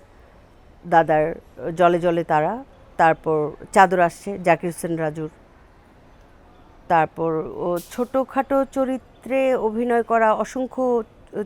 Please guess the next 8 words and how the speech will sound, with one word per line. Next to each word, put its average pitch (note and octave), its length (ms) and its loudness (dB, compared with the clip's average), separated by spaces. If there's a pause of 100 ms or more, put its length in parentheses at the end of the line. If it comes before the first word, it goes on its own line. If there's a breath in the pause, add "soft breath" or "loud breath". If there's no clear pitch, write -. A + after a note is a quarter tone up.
চলচ্চিত্র G3+ 560 -2
আছে, G3 380 -2 (960 soft breath)
আহ, G#3+ 220 0
যেমন, G#3+ 520 2
আহ, F#3 420 2 (160)
খালিদ A3+ 460 -2
মাহমুদ G#3+ 400 -2
মিঠু, G3+ 580 -6